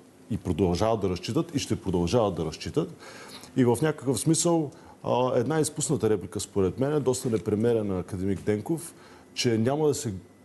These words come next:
чува гласа на П П Д Б в чужбина.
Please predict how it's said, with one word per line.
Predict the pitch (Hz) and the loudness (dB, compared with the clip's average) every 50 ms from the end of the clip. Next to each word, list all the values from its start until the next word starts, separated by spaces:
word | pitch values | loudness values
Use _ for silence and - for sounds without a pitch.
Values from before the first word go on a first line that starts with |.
| - - | -18 -8
чува | - - 160 147 147 | -2 0 2 4 2
гласа | 131 98 87 104 110 101 - - 156 147 | 2 0 0 0 0 0 2 2 2 2
на | 139 117 | 2 2
П | 92 - - - 135 | 0 -2 -2 -2 -2
П | - - - 123 110 | -2 0 -2 -2 -2
Д | 87 85 87 113 104 | -2 -2 -2 -2 -2
Б | 85 82 107 107 92 90 - - - | 0 0 0 0 0 -2 -8 -12 -8
в | 113 104 104 101 - - | -4 -2 -2 -2 -2 -4
чужбина. | - - 101 87 78 76 95 87 90 117 160 175 | -4 -4 -4 -4 -2 -2 -2 0 2 2 0 -2